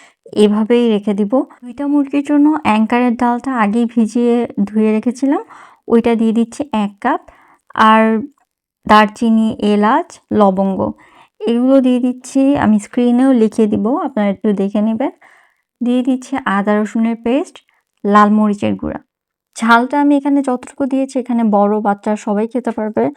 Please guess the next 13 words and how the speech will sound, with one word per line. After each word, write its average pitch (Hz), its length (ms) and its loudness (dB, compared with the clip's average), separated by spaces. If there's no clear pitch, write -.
খুব 226 140 0
বেশি 233 240 -2
ঝাল 214 320 0
লাগে 202 240 0
না, 196 120 -4
মানে 240 180 0
একদম 226 220 -2
পারফেক্ট 208 480 2
একটা 208 240 -6
ঝাল। 208 280 -2
তাও 240 240 2
যদি 285 220 0
আপনারা 269 300 -2